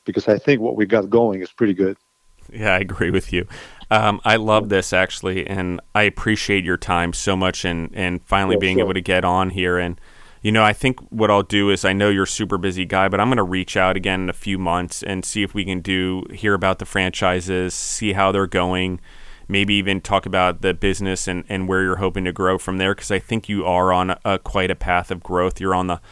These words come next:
Speaker 2: end of the hockey stick, you know, it plateaus at first and you're learning, and we talked about that. What do I do? And we're not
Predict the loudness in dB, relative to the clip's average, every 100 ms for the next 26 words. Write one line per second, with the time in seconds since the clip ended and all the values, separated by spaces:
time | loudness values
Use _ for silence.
0 | -20 -18 -4 0 0 -2 -2 0 0 -4
1 | -8 -6 -4 -2 -2 -2 -4 -4 0 0
2 | 0 -4 -2 -8 -4 -4 -4 -6 -4 -2
3 | -2 -2 -2 -4 -8 -2 0 0 0 -2
4 | 0 -2 -2 -2 -2 -2 0 0 0 -2
5 | 0 -2